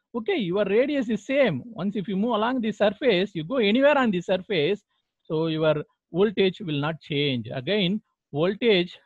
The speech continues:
at the case one, at the case two, at the case three is zero. So this surface is called equipotential surface. This surface is called equipotential surface.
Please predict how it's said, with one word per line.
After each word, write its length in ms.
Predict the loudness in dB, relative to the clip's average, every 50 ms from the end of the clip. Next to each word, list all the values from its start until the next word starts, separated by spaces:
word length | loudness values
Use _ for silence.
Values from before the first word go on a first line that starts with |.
| _ -12
at 100 | -10 -8
the 140 | -6 -6 -6 -4 -2
case 240 | -2 -2 -2 -2 -4
one, 500 | -8 -6 -4 -2 -2 0 0 -2 -4 -6 -8 _ _ _ _ _ -12 -12
at 120 | -10 -8
the 100 | -8 -8
case 360 | -6 -4 -2 -2 -2 -2 -4 -8
two, 340 | -10 -8 -6 -6 -4 -6 -6 -8
at 100 | -8 -10
the 80 | -10 -8
case 240 | -6 -4 -4 -4 -4 -6
three 220 | -6 -4 -2 -2
is 100 | -2 -4
zero. 540 | -4 -2 -2 0 0 2 0 0 0 -4 -8 _ _ _ _ _ _ _ _
So 160 | -8 -6 -6
this 340 | -6 -4 -2 -2 -2 -2 0
surface 460 | 0 0 0 0 -2 -2 -2 -2 -2
is 120 | -2 -4 -6
called 300 | _ -4 -2 -2 -2 -2
equipotential 1080 | -4 -6 -6 -6 -6 -6 -6 -8 -6 -6 -6 -6 -4 -4 -6 -6 -6 -6 -8 -8 -8
surface. 680 | -10 -12 -12 -12 -12 -10 -8 -6 -6 -6 -6 -8 -10 -14 _ _ _ _ _ _ _ _ _ _ _ _ _ _ _ _ _ _ _ _
This 240 | -8 -8 -8 -6 -4
surface 440 | -4 -4 -4 -6 -6 -6 -6 -4 -4
is 160 | -8 -10 -8
called 360 | -6 -4 -4 -2 -2 -4 -6 -8 -8 -10
equipotential 1040 | -10 -10 -10 -10 -8 -10 -10 -8 -8 -8 -8 -6 -6 -8 -8 -6 -4 -4 -4 -4 -6 _ _ _ _ _ _ _
surface. 800 | -8 -8 -8 -8 -8 -10 -10 -8 -6 -6 -6 -8 -12 -16 _